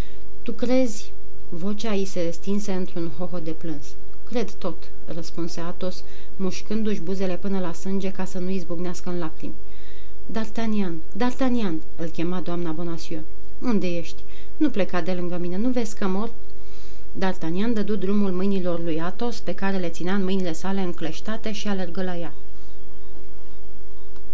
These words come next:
Fața ei, atât de frumoasă, era răscolită de chinuri, iar ochii sticloși nu mai aveau viață.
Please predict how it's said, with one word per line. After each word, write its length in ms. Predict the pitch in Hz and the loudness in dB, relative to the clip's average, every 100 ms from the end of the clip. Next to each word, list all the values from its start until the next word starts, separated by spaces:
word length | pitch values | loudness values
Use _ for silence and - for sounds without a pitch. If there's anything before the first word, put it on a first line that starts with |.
| - - - - - | 0 0 0 2 2
Fața 380 | - 240 247 254 | 2 0 0 0
ei, 380 | 196 180 190 - | 0 0 0 0
atât 200 | 180 202 | 0 0
de 80 | 220 | 0
frumoasă, 680 | 233 196 185 165 - 214 226 - - - - | 0 0 0 0 0 0 0 0 0 0 0
era 320 | 202 233 247 | 0 0 0
răscolită 520 | 208 208 190 208 208 | 0 0 0 0 0
de 120 | 202 | 0
chinuri, 560 | 160 - 180 214 254 247 | 0 0 0 0 0 0
iar 280 | 196 196 165 | 0 0 0
ochii 320 | 226 233 196 | 0 0 0
sticloși 600 | 185 - 180 214 233 - 233 | 0 0 0 0 0 0 0
nu 80 | |
mai 180 | 226 220 | 0 0
aveau 240 | 208 208 190 | -2 -2 -2
viață. 460 | 175 165 - 156 | -2 0 0 0